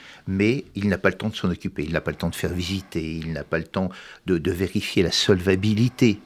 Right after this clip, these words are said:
de, de cette personne. Pour un commerce, ce, ce qu'il veut faire dedans.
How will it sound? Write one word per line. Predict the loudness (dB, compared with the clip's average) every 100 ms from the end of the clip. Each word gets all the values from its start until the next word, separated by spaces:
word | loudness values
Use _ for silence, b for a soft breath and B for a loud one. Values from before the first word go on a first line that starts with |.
| -6
de, | -6
de | -4 -6
cette | -6 -4
personne. | -6 -2 -2 -2 B B B B _
Pour | -12 -8
un |
commerce, | -2 0 0
ce, | -2 -6 -6
ce | -4 -4
qu'il | 0 0
veut | 0 -2
faire | 0 0
dedans. | 2 4 4 2